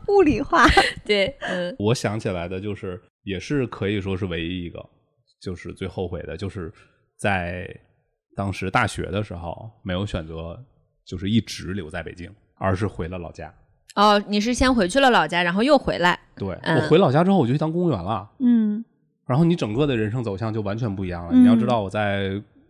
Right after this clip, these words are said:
Speaker 3: 公务员体系里边待了，我今天好像还在想这个事情。如果当时是在，在北京一直工作，或者是你去创业，无论是干嘛都好，可能现在面临的，这几年面临的很多问题，在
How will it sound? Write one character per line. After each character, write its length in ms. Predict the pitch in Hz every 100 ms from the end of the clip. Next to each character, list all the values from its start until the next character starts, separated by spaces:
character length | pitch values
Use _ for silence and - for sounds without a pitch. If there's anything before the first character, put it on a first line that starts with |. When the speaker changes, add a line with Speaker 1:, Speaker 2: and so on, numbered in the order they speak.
| 143
Speaker 3:
公 180 | - 127
务 60 | 123
员 160 | 101
体 120 | 110 95
系 120 | 110
里 100 | 95
边 140 | 85 85 90 92 - _ _ _ _
待 220 | 110 107
了， 160 | 104
我 100 | 95
今 200 | 98 208
天 100 | 262
好 160 | 285 101
像 100 | 107
还 100 | 107
在 100 | 113
想 180 | 117 80
这 80 | 87
个 80 | 90
事 160 | 107
情。 80 | 90 - _ _ _ _ _ _
如 240 | 131 127
果 280 | 185 135 101
当 260 | 95 143 151
时 280 | - 107
是 260 | 107 143 127
在， 580 | 123 123 107 90 76 67 _ _ 90
在 80 | 98
北 140 | 92
京 160 | 87 98
一 60 |
直 100 | 92
工 240 | 90 107 101
作， 180 | 107 92
或 140 | 104
者 120 | 85
是 180 | 85 92
你 180 | 90 80
去 340 | - 90 85 85
创 240 | - 95
业， 100 | 92
无 140 | 85 90
论 160 | 92
是 100 | 90
干 140 | 87 92
嘛 140 | 82
都 100 | 85
好， 280 | 85 - 120 - _ _ _
可 80 | -
能 380 | 90 90 110 120
现 320 | - - 127
在 300 | 117 135 110
面 260 | 101 123 110
临 180 | 87 87
的， 320 | 90 90 76 - _
这 160 | - 110
几 120 | 92
年 120 | 82
面 160 | 98 104
临 120 | 90
的 40 |
很 140 | 104 -
多 140 | 85
问 180 | 95 104
题， 240 | 90 - -
在 160 | 107